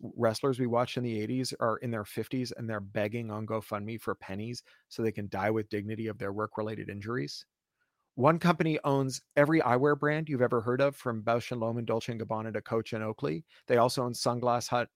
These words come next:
They own LensCrafters, Target Optical, Sears Optical, and Eyemed, the largest insurer in the world, and also Essilor, which makes more than fifty percent of optical lenses. They've raised the prices on glasses a thousand percent in the last decade, right? If you wear glasses, like I see you doing, Bryce,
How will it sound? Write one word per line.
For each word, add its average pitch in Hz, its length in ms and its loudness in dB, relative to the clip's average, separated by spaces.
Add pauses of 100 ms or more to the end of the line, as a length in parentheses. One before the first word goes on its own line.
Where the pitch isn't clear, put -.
They 120 180 -4
own 113 380 -6
LensCrafters, 120 840 -2
Target 113 280 0
Optical, 113 320 -4
Sears 117 280 -4
Optical, 107 500 -4 (320)
and 113 160 -6
Eyemed, 113 540 -2
the 110 240 -2
largest 117 340 0
insurer 110 460 0
in 110 60 -6
the 110 80 -6
world, 104 400 -4
and 120 100 -2
also 117 540 2
Essilor, 120 340 0
which 107 160 -6
makes 113 220 -8
more 117 100 -4
than 110 100 -8
fifty 120 240 -8
percent 113 280 -8
of 104 80 -4
optical 110 340 -4
lenses. 120 380 -2 (280)
They've 127 140 2
raised 135 180 6
the - 60 -2
prices 123 380 2
on 110 100 0
glasses 110 460 -2
a 104 40 -4
thousand 104 400 -2
percent 110 280 -6
in - 60 -14
the 110 60 -8
last 110 300 -6
decade, 104 380 -6
right? 107 180 -8
If - 140 -8
you 131 100 2
wear 131 180 6
glasses, 131 520 0
like 120 160 0
I 120 60 4
see 123 160 -4
you 123 140 2
doing, 143 240 2
Bryce, 151 280 2